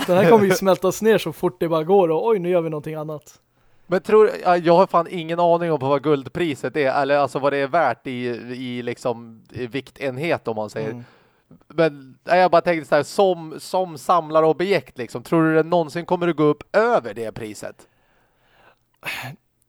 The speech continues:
Speaker 1: Det kan ju bli, om det är bara en, typ, någon få enstaka som kommer finnas.
Speaker 2: Ja.
Speaker 1: Men det är så här trettio år fram, liksom. Ja, men det här kom, liksom, eh,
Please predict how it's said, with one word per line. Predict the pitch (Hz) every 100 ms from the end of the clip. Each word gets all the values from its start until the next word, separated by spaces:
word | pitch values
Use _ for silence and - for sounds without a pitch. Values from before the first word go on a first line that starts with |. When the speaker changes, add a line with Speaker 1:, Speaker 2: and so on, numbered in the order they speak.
| _
Speaker 1:
Det | 214 180 165 185
kan | - 202 277
ju | 185
bli, | 151 156 151 165
om | 190 170
det | 165
är |
bara | 151 156 156
en, | 156 160
typ, | - 156 _ _ _ _ _
någon | 175 175 180 175 156 147
få | - 160 156
enstaka | 208 175 156 - 156 -
som | 147 -
kommer | 160
finnas. | 151 175 208 180 - - _ _ _
Speaker 2:
Ja. | - 110
Speaker 1:
Men | 113
det | 208
är |
så | 240
här | 151 _
trettio | - - 151 - _ 123 123
år | 226 254 117
fram, | - 131 131
liksom. | 131 - 170
Ja, |
men | 170
det | 160
här | 180
kom, | 175 147 131 127 _ _ _ _ -
liksom, | 165 156 139 139
eh, | 139